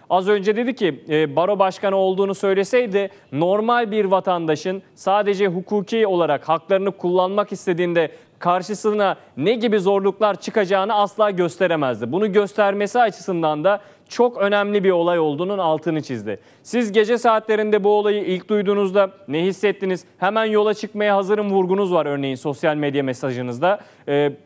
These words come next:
baro başkanlarına yönelik bir algı mı yapılacak diye herkes bir endişeye p-, kapıldı gece saatlerinde. Ee, sürekli irtibatta mıydınız? Olayın bu boyutuyla aslında sizin tanıklığınızı da dinlemek istiyorum.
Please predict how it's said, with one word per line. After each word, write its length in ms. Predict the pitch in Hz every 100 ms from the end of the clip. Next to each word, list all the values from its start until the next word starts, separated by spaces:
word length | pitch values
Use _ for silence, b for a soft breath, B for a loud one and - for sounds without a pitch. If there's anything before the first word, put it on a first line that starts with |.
| _
baro 360 | 113 170 240 247
başkanlarına 680 | 240 - 226 220 226 226 233
yönelik 440 | 220 220 220 - b b
bir 180 | 143 220 190
algı 260 | 196 208 240
mı 80 |
yapılacak 640 | 247 233 220 214 190 202 -
diye 160 | 240
herkes 400 | 240 247 226 233
bir 60 | 208
endişeye 420 | 208 202 190 226
p-, 120 | 220 208 -
kapıldı 480 | - 190 196 175 131 - -
gece 240 | 151 170
saatlerinde. 680 | 165 143 123 120 107 104 95 b b b
Ee, 380 | 139 139 139 131 - - _
sürekli 380 | - 214 233 240
irtibatta 560 | 220 214 208 208 - 233
mıydınız? 420 | 226 196 220 220 -
Olayın 400 | 180 202 233 240
bu 120 | 254
boyutuyla 540 | 240 233 226 233 214 190
aslında 480 | 165 175 160 160 - B
sizin 300 | - 165 214
tanıklığınızı 720 | 208 196 196 202 202 196 190
da 140 | 180
dinlemek 360 | 151 143 135 131
istiyorum. 420 | - - 117 98